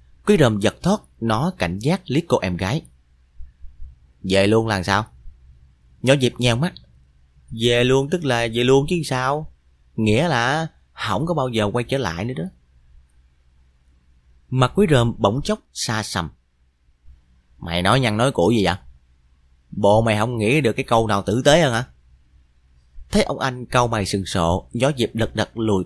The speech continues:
tuốt ra xa. "Làm gì mà anh nạt nộ em dữ hả?" Đến khi thấy đã đạt được một khoảng cách an toàn, Nhỏ Diệp liền dẫu môi đáp trả. "Bộ hồi chiều đến giờ á,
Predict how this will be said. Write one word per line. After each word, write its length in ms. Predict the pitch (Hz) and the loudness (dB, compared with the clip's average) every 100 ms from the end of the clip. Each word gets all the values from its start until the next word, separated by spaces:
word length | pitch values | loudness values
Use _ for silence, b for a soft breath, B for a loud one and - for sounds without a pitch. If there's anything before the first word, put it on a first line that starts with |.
| - | -2
tuốt 140 | 185 | -2
ra 120 | 143 | -2
xa. 320 | 104 110 98 - _ - _ _ _ _ _ _ _ _ | -4 -4 -6 -8 _ -20 _ _ _ _ _ _ _ _
"Làm 420 | - 78 117 151 | -10 -6 -6 -6
gì 160 | 160 123 | -6 -6
mà 100 | 120 | -6
anh 180 | 143 | -4
nạt 240 | 135 110 - | -2 -4 -2
nộ 160 | 98 | -4
em 160 | 113 139 | -2 -2
dữ 160 | 117 151 | -2 -2
hả?" 100 | 113 - _ _ _ _ _ _ _ _ - - - | -4 -8 _ _ _ _ _ _ _ _ -20 -20 -2
Đến 160 | 165 185 | 0 4
khi 340 | 156 135 127 - - | 4 4 2 -4 -4
thấy 160 | 165 | 0
đã 100 | 165 | 0
đạt 300 | 127 107 - | 2 0 0
được 260 | 123 104 - | -2 -2 -2
một 140 | 113 - | -6 -4
khoảng 240 | 95 101 | -6 -4
cách 180 | - - | -6 -4
an 160 | 120 107 | -4 0
toàn, 200 | 101 78 - _ - | -2 -2 -8 _ -6
Nhỏ 220 | 123 131 135 | 0 0 2
Diệp 160 | 113 - | -4 -2
liền 340 | 107 101 87 - | -2 0 -2 -6
dẫu 260 | 101 87 | -2 -2
môi 240 | 117 131 95 | -2 -4 -4
đáp 160 | 131 - | -6 -4
trả. 300 | 92 78 139 - _ _ _ _ _ _ _ _ _ - | -4 -2 -4 -8 _ _ _ _ _ _ _ _ _ -8
"Bộ 240 | 107 104 | 0 2
hồi 140 | 117 107 | 2 0
chiều 220 | - 107 | 0 2
đến 140 | 147 | 2
giờ 320 | 127 104 101 | 0 0 0
á, 80 | 123 | -2